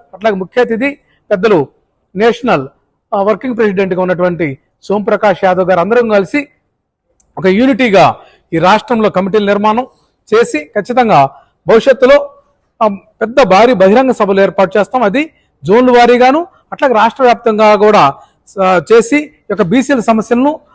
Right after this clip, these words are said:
అట్టడుగు వర్గాల సమస్యలన్నిటిని కూడా ఈ యొక్క ప్రభుత్వాల దృష్టికి, రాజకీయ పార్టీల దృష్టికి తీసుకెళ్లి ఖచ్చితంగా విజయం సాధిస్తాం. కులగణన విషయంలో కూడా విజయం సాధించాం. ఎందుకంటే కులగణన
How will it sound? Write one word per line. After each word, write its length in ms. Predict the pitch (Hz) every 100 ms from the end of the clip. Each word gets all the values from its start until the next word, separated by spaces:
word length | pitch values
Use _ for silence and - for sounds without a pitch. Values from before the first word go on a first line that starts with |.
| _
అట్టడుగు 300 | 247 277 277
వర్గాల 260 | 240 226 220
సమస్యలన్నిటిని 680 | 208 196 202 190 202 190 196
కూడా 240 | 196 160 123 _
ఈ 140 | _ 185
యొక్క 160 | 180 180 190 - _
ప్రభుత్వాల 480 | 160 202 - 233 208
దృష్టికి, 560 | 196 190 240 220 285 - _ -
రాజకీయ 300 | 202 208 220
పార్టీల 360 | 202 196 190
దృష్టికి 300 | 170 160 202
తీసుకెళ్లి 420 | 190 - 208 190 151
ఖచ్చితంగా 580 | - _ - 170 220 202
విజయం 180 | 202 214
సాధిస్తాం. 440 | 226 220 247 294 - _ _
కులగణన 460 | 226 269 277 269 247
విషయంలో 320 | 226 - 233
కూడా 220 | 220 220 160 - _ -
విజయం 220 | 170 240
సాధించాం. 500 | - 220 233 220 254
ఎందుకంటే 380 | 208 208 247 269 302 - - _ -
కులగణన 440 | 240 262 269 247